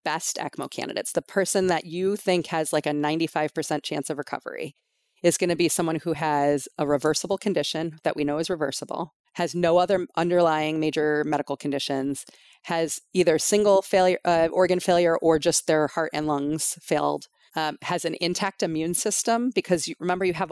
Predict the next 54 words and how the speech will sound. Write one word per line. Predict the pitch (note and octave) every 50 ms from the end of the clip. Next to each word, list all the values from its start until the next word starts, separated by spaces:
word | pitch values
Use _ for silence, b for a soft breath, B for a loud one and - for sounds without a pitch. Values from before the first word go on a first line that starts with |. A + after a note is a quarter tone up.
| - -
all | F3+ F3+ G3 G#3+
of | A#3 G#3+ G3
these | G#3+ G3+ F#3+ - - - F#4+ G4+ F#4 - - G3 -
artificial | F3 F#3+ F#3 - G#3 F3+ - E3+
surfaces | - - D#3+ D#3+ - F#3 - - F3 D3+ -
that | D#3 -
the | -
blood | C#3 - D3+ D3+
is | D#3+
being | - E3 E3 D#3
exposed | D3 - - - - D3 D#3+ - -
to. | -
So | D3 - -
the | D#3 D#3
risk | D3+ D3+ F#3+ A3 - -
of | - F#3
infection | F#3+ F3 - - D#3 D3+ - - -
on | D3+ D3
ecmo | D3 - - D#3+ D3
is | C3+ -
incredibly | D3 C#3+ - - - F3 D#3+ D3+ D3 - - -
high. | E3+ - - - - - - - B B B B B
And | B G3
it's | F#3+ -
also | A#3+ - - A3
really | F3+ F3 F3+ F#3 G3 F#3+
hard | F3+ - F3 D3+
to | - D#3
tell | - - - - - - -
when | - D3+
someone's | D3 - D#3 D3+ D3 D3
infected | D3 C3+ - C#3 C3 - - C3+ -
because | C#3+ - D#3+ C#3+
they | - D#3
can't | - - F3 -
really | F3+ F#3 F#3
mount | F3+ F3 F3 -
a | G3
fever | - - - D3+ D3 D3 D3+ D3 D3 D3 D3 - _ _ _ _ _ _ -
and | - D#3 D#3
their | D#3 D#3
white | D#3+ E3 E3 -
count | - F#3+ -
might | E3+ E3+ -
be | - E3+
elevated | D#3 D#3+ E3 D#3+ F3 E3 E3+ - -
anyway. | D#3 D3 D3 D3 C#3+ D3 - - - - - - - - -
And, | - D3+ D3+ D3+ D#3 D3 D3 D3+ - -
you | - E3
know, | D#3 D3 D3+ D3+ D3+ -
there's | - E3 E3+ D#3+
a | E3+
lot | D#3+ E3 D#3+ E3
of | F3 D3+ -